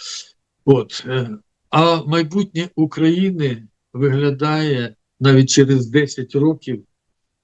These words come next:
як процвітаюча духовна країна, яка є лідером, ну, принаймні, Євросоюзу, так точно.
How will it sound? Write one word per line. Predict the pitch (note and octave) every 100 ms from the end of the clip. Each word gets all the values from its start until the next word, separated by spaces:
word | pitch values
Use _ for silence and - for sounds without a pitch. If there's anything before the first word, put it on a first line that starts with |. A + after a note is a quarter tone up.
| _ _ _ _ _ _ _ _
як | - C#3+ D3+
процвітаюча | - E3+ D#3+ F3 - E3+ E3+ D#3 C#3+ - D3 C#3 - _ _ _ _ _ _
духовна | D3 - C#3+ - E3 D#3 C#3+ C#3+ B2+ B2+ _ _ _ _ _ _ _ _ _ _ _ _ _ _
країна, | C#3+ C#3+ D3+ E3 C#3
яка | C3+ C3 C#3+
є | C#3
лідером, | C#3+ D3 F3 C3+ C3+ A2+ G#2+ _ _ _ _
ну, | C#3 D3
принаймні, | - C#3+ C#3 D3 C#3+ C#3
Євросоюзу, | B2+ C3+ C3 B2+ D3 C3+ C#3 B2+
так | B2+ B2
точно. | _ A2 - - -